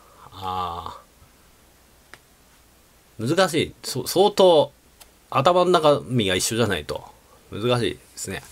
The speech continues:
私、人と映画見に行くの嫌いなんですけども、なぜかっていうと、私が見た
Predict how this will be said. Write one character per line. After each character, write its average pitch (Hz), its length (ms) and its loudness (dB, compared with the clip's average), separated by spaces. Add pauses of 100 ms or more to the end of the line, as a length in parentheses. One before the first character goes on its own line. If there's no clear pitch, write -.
(260)
私、 202 300 2
人 - 240 0
と 240 140 4
映 240 120 2
画 226 120 2
見 226 100 4
に 139 100 4
行 104 80 0
く 92 40 -4
の 90 140 -4
嫌 139 180 2
い 185 40 -2
な 185 80 -4
ん 160 40 0
で 120 60 -2
す - 100 -10
け 98 100 -4
ど 85 80 -6
も、 87 300 -6
な 160 160 0
ぜ 190 80 0
か 123 100 4
っ 80 60 -6
て - 100 -18
い - 20 -16
う - 20 -18
と、 95 120 -6
私 143 320 0
が 185 100 2
見 185 120 0
た 151 140 4